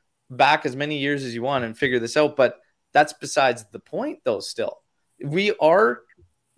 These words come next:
I will concede, we're at a point now. It still comes back to the same thing. You have players that are not cut for the stripes.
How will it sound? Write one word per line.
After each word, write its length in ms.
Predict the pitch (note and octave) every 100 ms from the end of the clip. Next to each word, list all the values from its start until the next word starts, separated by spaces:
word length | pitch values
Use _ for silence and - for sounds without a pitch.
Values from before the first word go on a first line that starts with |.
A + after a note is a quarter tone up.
| _ _ -
I 120 | D3+
will 180 | F#3+ G3
concede, 440 | F#3 D3+ G#3 F3
we're 220 | B2 D#3
at 200 | E3 E3+ G#3
a 40 |
point 300 | - F#3 E3+
now. 360 | C#3 D3+ - _ -
It 160 | D3
still 280 | - G3 G#3
comes 280 | G3+ F#3 D3+
back 220 | D3+ F#3
to 80 | -
the 60 | C#3+
same 260 | E3 D#3
thing. 220 | G3 F#3+ A2+
You 160 | B2
have 340 | B2 F3 G#3+ -
players 580 | G3+ A3+ F3 A#2 A#2 - _ _ _ _ _ _ _ -
that 140 | C#3+
are 80 | C#3+
not 480 | B2+ C3+ D#3 E3+ - _ _ _ _ _ _ -
cut 340 | - F3+ - _ _ - C3 _ _
for 420 | - D3+ D3+ D3+
the 180 | D3+ C3+
stripes. 680 | - - C#3+ A2+ - -